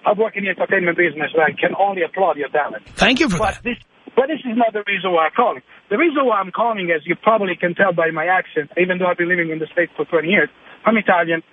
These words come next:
Speaker 1: And, uh, obviously I maintain a very, very close relationship to my country,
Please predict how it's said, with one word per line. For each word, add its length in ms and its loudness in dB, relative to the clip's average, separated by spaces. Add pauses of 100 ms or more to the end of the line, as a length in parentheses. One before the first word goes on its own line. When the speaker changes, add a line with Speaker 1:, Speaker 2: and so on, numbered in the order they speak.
(500)
Speaker 1:
And, 400 2
uh, 380 2 (320)
obviously 420 0
I 80 0
maintain 500 0
a 40 -2
very, 220 2
very 180 -2
close 300 0
relationship 560 -2
to 80 2
my 180 6
country, 460 2